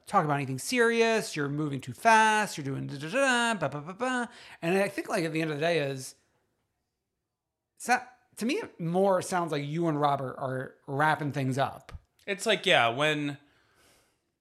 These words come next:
Speaker 2: she's trying to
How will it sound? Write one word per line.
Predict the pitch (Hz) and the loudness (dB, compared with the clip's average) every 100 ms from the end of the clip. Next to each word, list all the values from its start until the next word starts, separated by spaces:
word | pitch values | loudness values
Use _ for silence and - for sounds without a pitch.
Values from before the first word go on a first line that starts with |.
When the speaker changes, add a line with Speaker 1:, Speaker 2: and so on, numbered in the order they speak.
| _ _ _ - | _ _ _ -10
Speaker 2:
she's | - - 190 190 185 180 - - | -6 -4 -4 -4 -6 -8 -10 -10
trying | - 160 151 151 147 147 | -8 -2 2 2 0 -2
to | 143 - 139 131 127 123 117 | -4 -6 -4 -4 -4 -6 -8